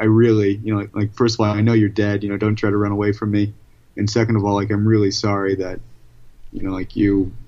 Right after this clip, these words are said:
you, you left us the way you did. And, uh, you know, obviously you're, you know, you're missed by me and by many."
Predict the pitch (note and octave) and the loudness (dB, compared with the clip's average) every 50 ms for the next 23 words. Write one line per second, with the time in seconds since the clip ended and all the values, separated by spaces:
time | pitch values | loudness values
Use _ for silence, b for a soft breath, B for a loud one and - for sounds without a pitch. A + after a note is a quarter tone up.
0 | - - - - G2+ G2 F#2+ F#2+ F#2 - - - A2 G#2 G#2+ G#2+ G#2 G#2 - - | -18 -10 -4 0 2 2 2 2 0 -4 -2 0 2 2 4 2 2 0 0 -2
1 | G#2 G2 - - - G2+ G2+ G2 G2 F#2+ F#2+ F#2+ - G#2+ G#2 G2+ G2 - - - | -2 -2 -2 -4 -4 -2 -2 0 0 0 0 0 0 0 2 2 0 -4 -6 -10
2 | - - - - - - - - F#2 F#2 G2 - G2+ G2 G2 F#2+ F#2+ G2 F#2+ F#2 | -14 -16 -18 -18 -20 -20 -16 -12 -10 -10 -8 -8 -8 -6 -6 -4 -4 -2 -4 -4
3 | F#2+ G2+ G#2+ - - - - - _ _ _ _ _ _ _ _ _ _ _ _ | -6 -8 -10 -14 -18 -20 -20 -20 _ _ _ _ _ _ _ _ _ _ _ _
4 | - G2+ G2 - - G2 F#2+ G2+ G#2 G2+ G#2 G#2 - G2+ G2 F#2+ F#2+ F#2+ F#2+ F#2+ | -4 -4 -4 -4 -4 -2 0 0 2 2 0 0 0 0 0 2 2 2 0 -2
5 | F#2 F#2 F#2+ - - - - - - - _ _ _ _ _ - G#2 G#2 G2+ G#2 | -4 -6 -8 -14 -18 -20 -20 -20 -20 -20 _ _ _ _ _ 0 2 2 4 2
6 | G2+ G2 G#2 A2 A2 A2 A2 - - G2+ G2+ G#2 G#2+ G#2 G#2 G#2 G2+ G2 F#2+ F#2+ | 2 4 4 4 4 2 2 0 -2 0 0 0 0 0 0 -2 -2 -2 -2 -2
7 | G2 G2+ G#2 G#2 G#2 G2 G2 G2 | 0 0 0 2 2 0 -2 -4